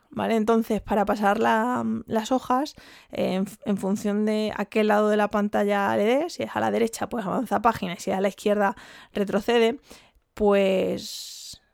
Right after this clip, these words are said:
bueno, hace eso. Eh, ¿qué pasa? Que, claro, yo venía del, del Kindle con botones y era súper útil porque podías tenerlo agarrado con,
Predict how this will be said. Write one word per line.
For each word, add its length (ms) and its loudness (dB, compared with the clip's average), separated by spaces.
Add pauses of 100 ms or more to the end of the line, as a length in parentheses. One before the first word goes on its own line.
(160)
bueno, 320 -4
hace 300 -4
eso. 320 -8
Eh, 220 0
¿qué 120 2
pasa? 300 0
Que, 160 -6
claro, 260 4
yo 220 2
venía 460 2 (440)
del, 920 -2 (800)
del 220 -2
Kindle 380 2
con 200 0
botones 640 -2
y 200 -2
era 240 0
súper 520 0
útil 340 -2
porque 480 -4 (440)
podías 300 4
tenerlo 340 2
agarrado 480 4
con, 280 -2